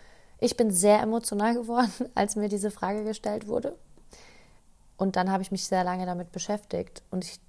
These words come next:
möchte euch einfach einladen, es mitzunehmen und zu sagen, so, hey, wenn ihr gerade in einem Hamsterrad sitzt, dann fragt euch das mal. Wer seid ihr, wenn man euch morgen alles nimmt?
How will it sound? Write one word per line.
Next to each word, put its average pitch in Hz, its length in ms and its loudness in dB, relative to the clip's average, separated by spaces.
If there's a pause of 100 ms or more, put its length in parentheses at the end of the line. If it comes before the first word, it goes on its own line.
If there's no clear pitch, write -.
(120)
möchte 196 260 0
euch 185 180 0
einfach - 240 -6
einladen, 180 540 0
es 175 140 -8
mitzunehmen 180 580 -4
und 170 140 -6
zu 175 100 -8
sagen, 170 240 -4
so, 175 100 -6
hey, 185 180 2
wenn 190 140 -2
ihr 214 100 -2
gerade 185 280 -4
in 180 100 -4
einem 175 100 -6
Hamsterrad 170 440 -6
sitzt, 180 300 -8 (520)
dann 185 80 -8
fragt 220 320 -2
euch 196 100 -6
das 175 220 -10
mal. 180 180 -6 (600)
Wer 214 220 6
seid 254 280 2
ihr, 180 280 0
wenn 190 200 -2
man 190 220 -2
euch 196 240 -4
morgen 196 280 -4
alles 196 320 -2
nimmt? 175 340 -6